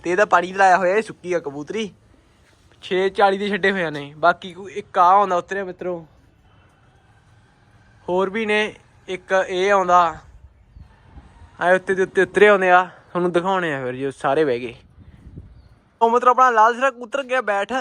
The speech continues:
ਆ ਬੈਠਾ ਗਾ ਇੱਕ ਵੱਜ ਕੇ ਦੋ ਮਿੰਟਾਂ 'ਤੇ। ਤੇ ਲਓ ਬਈ ਮਿੱਤਰੋ, ਟਾਈਮ ਹੋ ਗਿਆ ਇੱਕ ਚਾਲੀ ਤੇ ਚਾਰੇ ਕਬੂਤਰ ਆਏ ਫਿਰਦੇ ਆਪਣੇ ਨੀਵੇਂ, ਤੇ ਜਾਲ 'ਚ ਆਪਾਂ ਛੱਡ ਤੇ ਕਬੂਤਰ ਵੀ ਇਹਨਾਂ ਨੂੰ ਦੇਖ ਕੇ ਆ ਜਾਣਗੇ ਨੀਵੇਂ,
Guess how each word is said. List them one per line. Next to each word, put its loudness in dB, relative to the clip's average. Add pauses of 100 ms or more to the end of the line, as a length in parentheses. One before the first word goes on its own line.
(220)
ਆ 2
ਬੈਠਾ -4
ਗਾ -2
ਇੱਕ -8
ਵੱਜ -2
ਕੇ -6 (460)
ਦੋ -4
ਮਿੰਟਾਂ -10
'ਤੇ। -20 (1400)
ਤੇ 6
ਲਓ 6
ਬਈ 2
ਮਿੱਤਰੋ, 0
ਟਾਈਮ 0
ਹੋ -4
ਗਿਆ -4
ਇੱਕ -10
ਚਾਲੀ -6
ਤੇ -8
ਚਾਰੇ -2
ਕਬੂਤਰ -10
ਆਏ 0
ਫਿਰਦੇ -6
ਆਪਣੇ -6
ਨੀਵੇਂ, -10 (480)
ਤੇ -6
ਜਾਲ -2
'ਚ -10
ਆਪਾਂ -8
ਛੱਡ -8
ਤੇ -10
ਕਬੂਤਰ -6 (460)
ਵੀ -6
ਇਹਨਾਂ -2
ਨੂੰ -4
ਦੇਖ 4
ਕੇ -4
ਆ 4
ਜਾਣਗੇ -4
ਨੀਵੇਂ, -4